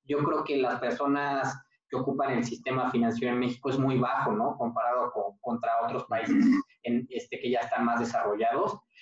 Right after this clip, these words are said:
y aún más contra las potencias. ¿Cuál crees que sean los primeros pasos que debería de tomar México o América Latina para cambiar esto, ¿no? Porque estamos hablando de que no estamos ta-, o sea, no hay una penetración tanta de,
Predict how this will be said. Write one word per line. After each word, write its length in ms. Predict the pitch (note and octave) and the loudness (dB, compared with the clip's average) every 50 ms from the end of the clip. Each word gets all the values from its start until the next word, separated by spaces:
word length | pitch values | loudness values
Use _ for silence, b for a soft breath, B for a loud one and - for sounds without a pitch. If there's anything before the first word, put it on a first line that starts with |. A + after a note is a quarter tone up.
| b b | b b
y 100 | B2+ B2+ | -2 -2
aún 220 | A#2+ B2+ C3+ C#3+ D3 | 0 2 2 2 2
más 220 | C#3+ D3 C#3 C#3+ | 2 2 0 0
contra 340 | C#3+ D3 B2 - - - - | 0 0 0 0 0 2 2
las 180 | - - - | 0 0 0
potencias. 540 | - C#3 - - E3 D3 - C#3+ A#2+ A#2+ - - | -2 -4 -2 -2 -2 -2 0 0 -2 -2 -2 -2
¿Cuál 180 | F3 F#3+ G3 | 0 0 2
crees 200 | G3 A3 G#3+ G3+ | 2 0 0 0
que 80 | D3+ C#3 | 0 -2
sean 240 | - D3+ D3+ D#3+ D#3+ | -2 -2 -2 0 0
los 180 | E3 E3 D#3 | 0 -2 0
primeros 400 | C3+ A#2+ A#2+ A#2+ - C#3+ C#3 C#3 - | 0 2 2 2 2 2 0 -2 -2
pasos 460 | C3+ - - - F3+ G#3 A#3+ B3 - - _ _ _ _ _ _ | -2 -2 -2 0 0 -2 -2 -2 -6 -12 _ _ _ _ _ _
que 80 | - B2+ | -4 -2
debería 260 | B2+ B2+ C3+ C#3 C#3 | 0 2 2 2 2
de 160 | D#3 D#3+ - | 0 0 0
tomar 640 | - G#2+ A2 A2+ A#2 B2 B2+ C3 C3 C3 C3 - - | 0 0 2 2 2 2 0 -2 -2 -4 -6 -8 -12
México 540 | C#3 C#3 B2+ C3+ C#3 C#3 C#3 F#3 G3+ - B2+ | -12 -8 -6 -4 -2 0 0 0 0 2 2
o 120 | A#2 A2+ | 2 2
América 320 | A#2 B2 C#3+ C#3+ - A#2+ A2+ | 2 2 2 0 0 0 0
Latina 400 | A2 - - A#2+ B2+ C#3+ D#3 - - | -2 -2 0 0 0 0 0 -2 -2
para 200 | C3+ - - - | -2 -2 -2 -2
cambiar 340 | - A2 A#2 A#2+ B2 B2 C3 | 0 0 2 2 2 0 0
esto, 280 | C3 C3 C3+ C3+ - | -2 -2 -2 -2 -2
¿no? 180 | A2 C#3 D3+ - - | -2 -2 -2 -2 -2
Porque 260 | C3 - - C3+ B2+ | -6 -4 -4 -4 -4
estamos 340 | C3+ D3 D3+ D#3+ E3 D#3+ - | -2 0 0 0 0 0 0
hablando 320 | - - B2 C3 C3 C3 B2+ | 0 0 0 0 0 0 0
de 160 | A2+ - - - | -2 -4 -4 -2
que 300 | A2+ G#2+ G#2+ - - _ _ _ _ - | -2 -2 -2 -2 -6 _ _ _ _ -8
no 100 | C3+ C#3+ | -6 -4
estamos 560 | C#3+ C#3+ C#3+ C#3 C3+ C3+ C3+ C#3 C#3 C#3 - | -4 -2 -2 -2 0 0 2 2 0 0 -2
ta-, 280 | - C3 A#2+ A#2 A#2 - | -4 -4 -2 0 0 0
o 40 | - | 0
sea, 100 | C3+ C3 | 0 0
no 80 | C3+ | 0
hay 100 | C#3 C#3 | 0 2
una 580 | C#3+ C#3+ C#3+ C#3 C3+ C3+ C3 C3 C3+ C3 - - _ _ _ | 2 2 2 0 0 0 0 -2 -2 -4 -6 -10 _ _ _
penetración 540 | C3 B2+ B2 B2 A#2+ A#2+ A#2 - - B2+ B2 | -4 -2 -2 0 0 0 -2 -2 -2 -2 -2
tanta 400 | C3 B2+ B2+ A#2+ C3 B2 A#2 A#2 | 0 -2 -2 0 0 -2 0 0
de, 240 | A2+ G#2+ G#2 - | 0 0 0 -2